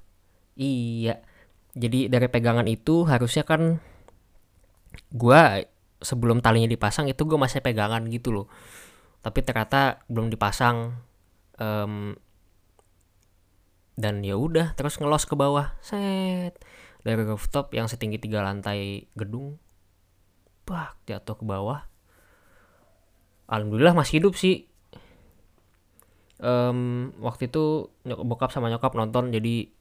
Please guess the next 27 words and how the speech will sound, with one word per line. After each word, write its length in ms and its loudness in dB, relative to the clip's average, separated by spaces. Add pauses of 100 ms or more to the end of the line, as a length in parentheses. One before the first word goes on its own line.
(280)
mereka 720 -2
pasti 240 -4
panik 240 -2
banget 240 -2
sih 160 -4
ya. 20 -6 (460)
Gue 160 -2
yakin 360 -4
mereka, 360 -8
gue 240 0
deng-, 200 0
juga 200 -2
denger 240 -4
mereka 240 -6
teriak, 400 -8
teman-teman 400 -10
gue 120 -6
yang 120 -4
di 80 -4
atas 240 -8
juga 160 -4
kayak 240 -4 (560)
ngeliatin 280 -4
ke 80 -10
bawah, 200 0
"Anjing," 360 -6
gitu. 200 -14